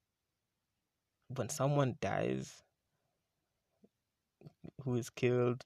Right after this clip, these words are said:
death or any, or sickness, that is not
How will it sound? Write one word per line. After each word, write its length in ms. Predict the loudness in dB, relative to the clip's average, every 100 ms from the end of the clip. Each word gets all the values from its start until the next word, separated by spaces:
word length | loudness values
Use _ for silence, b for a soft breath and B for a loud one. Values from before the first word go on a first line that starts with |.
| _
death 300 | 6 6 4
or 140 | 2 2
any, 200 | 0 -4
or 460 | 2 4 6 4 0 _ _ _ _ _ _
sickness, 640 | -2 0 2 0 0 -6 -18 -20 _ _ _ _ _ _ _ _ _ _ _ _ _ _ _ _ -20 _ _ _ -10
that 500 | 4 4 4 0 -14 -16 _ _ _ _ _ _ _ _ _ _ _ _ _ _ _ -2
is 200 | 0 2
not 180 | 2